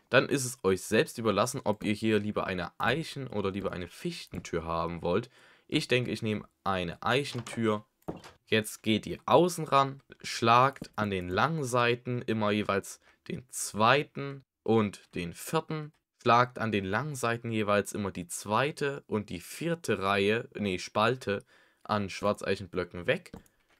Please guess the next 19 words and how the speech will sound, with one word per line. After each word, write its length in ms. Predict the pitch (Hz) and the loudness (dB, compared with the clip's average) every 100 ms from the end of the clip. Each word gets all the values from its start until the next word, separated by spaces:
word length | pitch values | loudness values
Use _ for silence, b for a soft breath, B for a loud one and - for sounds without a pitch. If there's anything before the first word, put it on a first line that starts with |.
| b - | b 0
Ersetzt 480 | 107 110 107 - - | 0 2 -2 -4 -4
den 160 | 95 | -4
oberen 600 | 87 117 120 104 98 101 | -2 2 6 6 6 0
und 200 | 98 92 | -6 -6
den 140 | 90 85 | -4 -4
unteren 500 | 107 104 95 92 85 | 0 0 0 -4 -4
durch 320 | 85 82 - _ _ _ | -2 -2 -4 _ _ _
Fichtenholzstufen, 1800 | - 131 123 - 95 82 82 - - _ _ - - 143 160 - 143 127 | -6 -2 -2 -4 -6 -6 -6 -10 -16 _ _ -20 -8 -6 -6 -6 -10 -8
nee, 160 | 87 | -10
Treppen. 480 | - - 151 170 170 - _ _ _ _ _ _ | -6 0 0 0 -8 -8 _ _ _ _ _ _
Fichtenholztreppen 880 | - 101 - 85 82 - 127 139 131 | -4 -4 -4 -8 -8 -2 0 2 2
meine 200 | 120 120 | 0 0
ich 80 | |
natürlich. 500 | 113 110 113 110 107 - B B B B _ | -4 -4 0 0 -2 -6 B B B B _
In 140 | 110 | -2
die 80 | 107 | 0
Mitte 260 | 101 104 - | 2 0 -2
eine 220 | 92 87 | -4 -6
Falltür 720 | - - 135 131 127 123 120 | -6 0 0 0 2 2 2